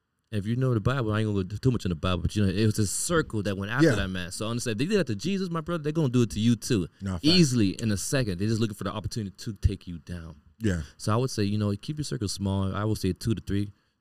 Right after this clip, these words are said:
Speaker 1: your circle. You just put your
Speaker 2: Two to
Speaker 1: family
Speaker 2: three.
Speaker 1: Two to three. You know, you don't need no more than that. You know, but you could be cordial. You could have friends,
Speaker 2: Mm-hmm.
Speaker 1: you know, or associates, how people like to call it. But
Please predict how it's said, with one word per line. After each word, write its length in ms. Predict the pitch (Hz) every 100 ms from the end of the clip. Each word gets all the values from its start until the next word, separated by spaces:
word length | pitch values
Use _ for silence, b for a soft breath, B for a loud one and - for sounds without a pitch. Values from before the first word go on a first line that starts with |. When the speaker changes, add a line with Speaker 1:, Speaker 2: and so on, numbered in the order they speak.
| -
Speaker 1:
your 80 | 101
circle. 440 | 98 95 95 92
You 140 | - 98
just 120 | 104
put 120 | -
your 60 | 87
Speaker 2:
Two 180 | - 160
to 60 | 185
Speaker 1:
family 40 |
Speaker 2:
three. 300 | 175 160 82 - _
Speaker 1:
Two 140 | 120
to 60 | 110
three. 280 | 101 92 76 _
You 100 | 98 95
know, 40 |
you 100 | 98
don't 80 | 117
need 80 | 113
no 60 |
more 200 | 113 117
than 120 | 117 117
that. 180 | 90 - _ _ _ _
You 60 | 90
know, 140 | 87
but 160 | 85 110
you 100 | 139
could 120 | 175
be 180 | 151 123
cordial. 520 | - 131 135 127 135
You 120 | 123
could 100 | 120
have 160 | 104 92
friends, 480 | - 117 113 113 104 -
Speaker 2:
Mm-hmm. 260 | 113 104 101 90
Speaker 1:
you 80 | 98
know, 180 | 98 92
or 120 | 98
associates, 500 | 95 - 107 - 107
how 80 | 101
people 200 | - 101
like 120 | 95 -
to 40 |
call 260 | - 101 95
it. 120 | 90
But 160 | 90